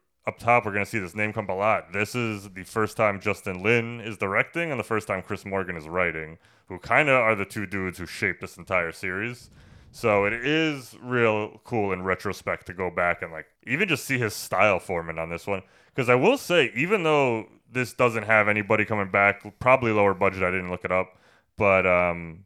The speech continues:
it doesn't feel that cheap of a movie. It still kinda feels like it's got the same production value.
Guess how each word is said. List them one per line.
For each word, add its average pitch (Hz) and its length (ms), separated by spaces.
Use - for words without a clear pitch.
it - 320
doesn't 165 320
feel 156 340
that 101 200
cheap - 440
of 90 140
a 85 60
movie. 82 400
It 113 120
still 202 360
kinda 226 280
feels 143 640
like 120 160
it's 117 120
got 117 180
the 104 80
same 110 340
production 104 480
value. 98 540